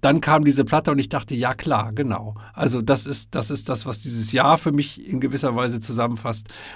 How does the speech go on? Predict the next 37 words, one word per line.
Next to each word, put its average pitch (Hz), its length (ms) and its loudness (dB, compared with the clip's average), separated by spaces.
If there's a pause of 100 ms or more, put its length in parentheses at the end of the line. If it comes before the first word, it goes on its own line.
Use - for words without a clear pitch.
(140)
Und - 260 0
immer 139 220 4
wenn 135 100 4
ich 117 100 -4
in 139 60 2
die 123 140 2
Nachrichten 143 440 2
geguckt 139 380 -2
habe 123 320 4
oder 120 220 -2
irgendwo 131 400 -2
hin 127 300 0
oder 120 200 -2
manchmal 123 320 -2
auch 120 160 -4
in 127 80 0
meinem 117 540 2
E-Mail-Fach, 120 640 -2 (280)
habe 113 160 -8
ich 107 60 -6
gedacht, 107 380 -6
"This 127 420 0
stupid 110 520 -4
world." - 480 -8 (380)
Und 127 460 -2 (580)
<clears throat> 151 220 4
der 131 240 2
Song 151 520 4
gleichen 127 440 4
Namens 135 400 2
auf - 160 -10
dem, 127 200 -2
oder 113 220 0
Titels - 320 -8
auf 110 120 -6
dem 120 160 -4
Album 120 420 -4